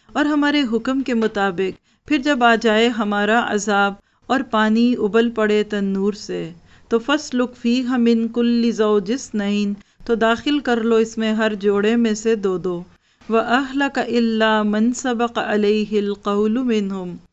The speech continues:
और अपने घर वालों को बजुज़ उनके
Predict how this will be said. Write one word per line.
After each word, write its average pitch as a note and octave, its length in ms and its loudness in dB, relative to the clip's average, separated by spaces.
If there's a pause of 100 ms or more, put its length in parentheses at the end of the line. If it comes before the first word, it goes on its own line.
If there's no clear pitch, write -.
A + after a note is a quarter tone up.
(440)
और C4 60 2
अपने D4 280 -2
घर C4 200 0
वालों G#3+ 420 2
को C4 140 -4
बजुज़ A3+ 460 0
उनके G3 500 -2